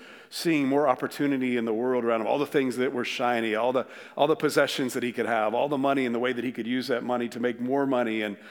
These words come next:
you could just tell he was torn between the two, and it wasn't long before he developed a significant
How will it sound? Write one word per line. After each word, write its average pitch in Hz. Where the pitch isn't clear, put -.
you 160
could 160
just 143
tell 180
he 143
was 113
torn 147
between 127
the 120
two, 127
and 117
it -
wasn't 139
long 131
before 131
he 143
developed 127
a -
significant 127